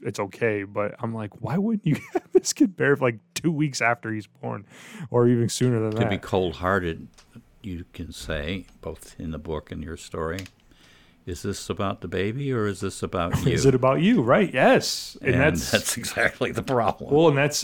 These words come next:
Speaker 1: that's been my ar-, that's been my argument with, um, with my brother-in-law too, because his, his six-year-old son, um, he's significantly older than my sister, but,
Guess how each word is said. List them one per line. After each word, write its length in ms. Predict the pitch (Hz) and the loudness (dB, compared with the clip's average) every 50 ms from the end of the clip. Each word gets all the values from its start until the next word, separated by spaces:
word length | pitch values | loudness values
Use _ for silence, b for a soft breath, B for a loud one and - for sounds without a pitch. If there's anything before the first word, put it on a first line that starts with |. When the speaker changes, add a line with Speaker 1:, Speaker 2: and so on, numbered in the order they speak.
| - - | -6 0
Speaker 1:
that's 220 | 127 131 143 139 | 4 4 4 6
been 100 | 151 143 | 6 6
my 160 | 139 135 127 123 | 6 6 4 4
ar-, 220 | - 120 120 117 | 6 6 4 6
that's 180 | 117 127 120 - | 4 2 4 4
been 140 | 135 127 | 4 4
my 100 | 123 120 | 6 4
argument 460 | 110 110 117 120 113 120 117 113 110 110 | 6 6 4 4 4 2 0 0 0 0
with, 460 | 113 113 113 110 110 - - - - | 2 2 2 2 0 -4 -16 -8 -2
um, 520 | 117 107 107 107 104 104 104 104 98 92 - - | 0 2 2 2 2 0 -2 -6 -12 -14 -14 -6
with 140 | - 110 101 | -6 -2 0
my 120 | 120 110 | 0 0
brother-in-law 560 | 101 110 110 120 123 131 120 113 110 110 107 101 | 2 4 4 4 6 4 2 2 2 0 0 0
too, 360 | - - 135 143 151 139 117 | 0 0 0 2 2 2 0
because 380 | 110 113 - 117 113 104 95 | 0 -2 -2 -2 -4 -4 -4
his, 500 | 107 110 113 113 110 107 104 - - - b b b b b b b b | -2 -2 0 0 0 -2 -4 -6 -6 -8 b b b b b b b b
his 240 | b - 120 117 101 | b -2 -2 0 0
six-year-old 600 | - - 123 113 - - 151 127 113 107 104 101 - | 0 0 0 0 0 2 2 2 2 2 0 -4 -6
son, 480 | - - 110 104 104 104 107 107 110 b b b b b b b b _ | -6 -4 -4 -6 -6 -6 -10 -12 -16 b b b b b b b b _
um, 560 | 123 117 107 107 107 110 - - - 127 123 143 123 | -8 -4 -4 -4 -4 -6 -10 -12 -14 -14 -16 -18 -10
he's 160 | - 127 117 - | -4 -4 -2 -2
significantly 480 | 123 113 113 110 92 101 113 104 104 101 | -2 -2 -2 -4 -4 -4 -6 -4 -4 -4
older 240 | 101 104 101 101 104 | -4 -4 -4 -4 -4
than 100 | 104 101 | -4 -6
my 100 | 104 104 | -8 -10
sister, 380 | - - 110 - - 120 113 107 | -10 -10 -10 -10 -10 -10 -10 -8
but, 200 | 101 110 113 - | -8 -8 -8 -8